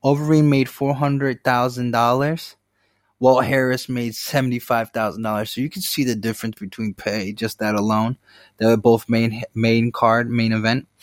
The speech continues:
Uh, Claudia Gadelha made a hundred eight thousand dollars, and Angela Hill made fifty-four. Dan Ige made a hundred thousand dollars. Eddie, Edson Barboza made seventy-nine thousand. Jericho made a hundred eight thousand dollars.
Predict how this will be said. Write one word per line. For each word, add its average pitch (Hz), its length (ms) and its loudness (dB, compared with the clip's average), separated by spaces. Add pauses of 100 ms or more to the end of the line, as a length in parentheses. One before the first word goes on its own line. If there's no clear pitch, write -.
(460)
Uh, 120 240 4
Claudia 135 400 4
Gadelha 127 440 2
made 123 160 2
a 120 60 0
hundred 123 320 -2
eight 123 220 -4
thousand 120 380 0
dollars, 127 560 2 (340)
and 117 420 0
Angela 117 400 0
Hill 120 320 -2
made 117 240 -4
fifty-four. 123 720 -4 (1040)
Dan 135 240 6
Ige 131 320 2
made 123 180 2
a 117 100 2
hundred 139 460 -2
thousand 113 360 -2
dollars. 110 560 -4 (360)
Eddie, 123 300 0
Edson 123 340 0
Barboza 117 460 -2
made 113 200 -2
seventy-nine 117 680 -2
thousand. 101 500 -4 (880)
Jericho 135 460 4
made 131 180 6
a 123 60 4
hundred 123 480 0
eight 135 300 0
thousand 123 440 -2
dollars. 120 600 -2